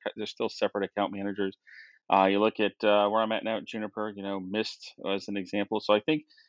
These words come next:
I think it really depends on what they do with the acquisition, as well as the people. It really comes down to the people. You know, in this acquisition, there are people that are called, uh, high value assets,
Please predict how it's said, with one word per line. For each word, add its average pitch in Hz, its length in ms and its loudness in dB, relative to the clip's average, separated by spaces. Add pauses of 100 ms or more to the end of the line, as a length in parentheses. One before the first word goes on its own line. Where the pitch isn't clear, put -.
(160)
I 117 80 6
think 170 140 0
it - 80 0
really 139 160 6
depends 113 400 0
on 104 60 0
what 101 100 -4
they 101 80 -4
do 101 220 0
with 101 80 -2
the 98 80 -4
acquisition, 95 580 -4
as 120 140 0
well 208 180 4
as 196 80 -4
the - 80 -12
people. 90 380 -4
It - 40 -6
really 127 140 0
comes 113 220 -8
down 110 100 0
to 104 60 -6
the 92 100 -8
people. 110 440 -4 (340)
You 107 80 0
know, 98 140 4
in 104 60 2
this 127 140 0
acquisition, 104 600 0
there 95 160 -2
are 92 40 -4
people 104 300 -4
that 98 100 0
are 95 60 0
called, 92 440 2
uh, 92 280 0 (160)
high 110 240 2
value 101 420 2
assets, - 560 -4